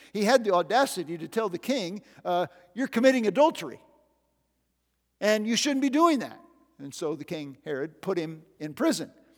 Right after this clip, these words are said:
And while he's sitting there suffering, he's confused. The doubt in John's mind, mind was that of a child of God. As children of God, we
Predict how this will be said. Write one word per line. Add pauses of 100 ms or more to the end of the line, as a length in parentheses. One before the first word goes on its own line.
(480)
And
while
he's
sitting
there
suffering,
he's
confused. (280)
The
doubt
in
John's
mind, (320)
mind
was (280)
that
of
a
child
of
God. (3000)
As
children
of
God,
we